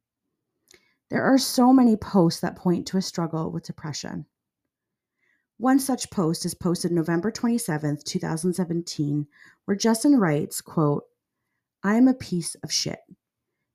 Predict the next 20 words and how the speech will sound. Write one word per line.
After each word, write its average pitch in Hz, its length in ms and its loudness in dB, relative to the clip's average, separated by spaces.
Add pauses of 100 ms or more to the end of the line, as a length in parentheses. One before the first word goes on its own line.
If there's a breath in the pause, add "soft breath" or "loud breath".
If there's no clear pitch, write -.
The 196 140 -2
only 233 300 4
thing 165 280 2
I've 160 220 -2
ever 175 220 0
been 180 180 4
good 160 220 0
at 165 240 -2
is 175 100 -6
hurting 170 380 2
the 185 80 0
people 147 400 -6
I - 100 -4
love 147 260 -4
the 151 80 0
most. - 540 -8 (640)
Why? 170 440 2 (760)
I 196 40 2
don't 190 260 4
know. 165 400 -2